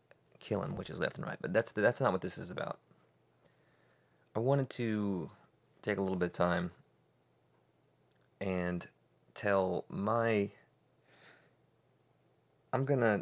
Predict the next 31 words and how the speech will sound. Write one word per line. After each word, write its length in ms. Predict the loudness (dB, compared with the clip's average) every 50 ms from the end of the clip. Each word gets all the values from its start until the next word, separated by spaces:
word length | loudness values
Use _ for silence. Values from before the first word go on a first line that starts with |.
| 0 -4
I'm 100 | -4 -2
not 160 | 0 0 0
gonna 160 | 2 0 0
guarantee 460 | 0 0 0 0 0 0 -2 0 0 0
it, 100 | 2 4
but 60 | 2
I'm 60 | 2
gonna 80 | 2 0
say 260 | -2 -2 0 0 0
it's 140 | -2 -6 -10 _
probably 680 | -4 2 4 4 4 4 2 0 -2 -4 -6 -6 -8 -12 -18 _ -10
my 160 | -6 -4 -4 -4
favorite, 460 | -4 -4 -6 -4 -4 -6 -8 -8 -10 _ _ _ _ _ _ _ _ -20 _ _ _ _ _ _ _ _ _ _ _ _ _ _ _ _ _ _ _ _ _ _ _
favorite 380 | 2 2 2 4 2 -2 -2 -2
baseball 360 | -4 -6 -6 -4 -4 -4 -4
story 240 | -2 -4 -4 -4 -4
of 60 | -4
all 140 | -6 -6 -6
time. 280 | -6 -6 -6 -8 -10 -14 -20 _ _ _ _ _ _ _ _ _ _ _ _ _ _ _ _ _ _ _ -8 -4
And 100 | -2 0
then, 120 | 0 0
you 80 | 2 2
know, 80 | 2
there's 160 | 2 2 0 0
only 180 | 0 2 0
a 60 | 0
handful 360 | 0 0 0 0 0 -2 -2 -2
that 120 | 0 0
are 60 | 0 0
even 180 | 0 -2 -4
candidates. 720 | -4 -2 -2 0 0 0 -2 -4 -6 -10 -12 -12 -14 -16